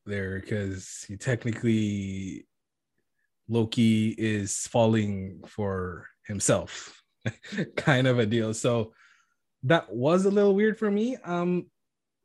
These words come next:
I'm not super convinced that that is the deal. I think there's still something, because as, like, you were talking about, uh, this isn't, like, on brand for Loki, right? So, like you, I'm hoping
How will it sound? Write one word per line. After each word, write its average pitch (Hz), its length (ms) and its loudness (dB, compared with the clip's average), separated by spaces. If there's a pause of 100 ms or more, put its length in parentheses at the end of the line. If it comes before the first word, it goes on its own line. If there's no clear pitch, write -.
(340)
I'm 143 360 0
not 170 260 -4
super 180 220 -4
convinced 156 520 4
that 139 240 2 (220)
that 123 260 0 (160)
is 147 720 0
the 170 160 2
deal. 190 240 4
I 156 120 2
think 151 320 0
there's 139 200 2
still 139 460 -2
something, 131 720 -2 (640)
because 127 720 4
as, 139 300 4 (100)
like, 147 180 2
you 151 60 6
were 139 60 6
talking 151 320 2
about, 113 300 2 (120)
uh, 113 160 -4
this 127 200 -2
isn't, 131 380 0
like, 113 280 -2 (520)
on 123 240 2
brand 113 400 2
for 120 180 -2
Loki, 110 400 -2
right? 104 300 0 (1040)
So, 123 320 4
like 127 320 6
you, 139 200 6
I'm 135 140 0
hoping 135 720 2